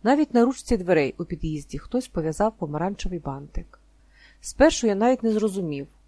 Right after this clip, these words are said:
Думав, це діти бавляться. Я собі їздив на роботу, приїжджав стомлений. Дружина перша одягла помаранчевий шалик.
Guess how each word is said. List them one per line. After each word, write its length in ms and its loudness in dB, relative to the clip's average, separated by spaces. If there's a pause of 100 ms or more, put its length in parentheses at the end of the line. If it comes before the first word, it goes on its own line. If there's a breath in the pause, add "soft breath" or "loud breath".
(280 soft breath)
Думав, 340 2
це 160 2
діти 260 -2
бавляться. 640 -4 (480 soft breath)
Я 140 4
собі 280 -2
їздив 260 0
на 120 0
роботу, 500 0 (380)
приїжджав 420 0
стомлений. 720 -4 (440)
Дружина 380 0
перша 400 4
одягла 360 -2
помаранчевий 640 -2
шалик. 420 -6